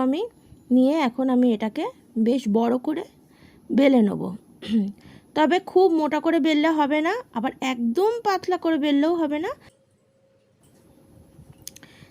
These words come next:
দেখো, আমি একটু চৌকো মতন শেপ দেওয়ার চেষ্টা করেছি, আর এরম একটা কাঁটা চামচ দিয়ে চারদিকে গাটাকে ফুটো ফুটো করে নিচ্ছি। তবে চৌকো যদি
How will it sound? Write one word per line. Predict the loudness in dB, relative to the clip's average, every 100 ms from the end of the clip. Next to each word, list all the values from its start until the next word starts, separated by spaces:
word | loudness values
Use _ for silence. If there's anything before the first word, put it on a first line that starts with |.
| -12 -4
দেখো, | -4 -2 -2 -2 -2 0
আমি | 2 0
একটু | -4 -4 -4 -2
চৌকো | 0 0 0 0
মতন | 0 -6 -4
শেপ | -2 -2 -2
দেওয়ার | -2 -2 -2
চেষ্টা | -4 -4 -2
করেছি, | -2 -2 -2 -6 -6 -20 -20 -10 0
আর | 2
এরম | 4 2
একটা | 0 0
কাঁটা | -2 -2 0
চামচ | 2 2 0 -2
দিয়ে | -4 -2
চারদিকে | -2 -2 -2 -2 0
গাটাকে | 0 0 -6 -6
ফুটো | -4 -4 -6
ফুটো | -4 -2
করে | 0 2 2
নিচ্ছি। | 0 -2 -10 -10 _ _ -20 -20 -20 -20 -20 -20 -8
তবে | -4 -2 0
চৌকো | 0 2 0
যদি | 0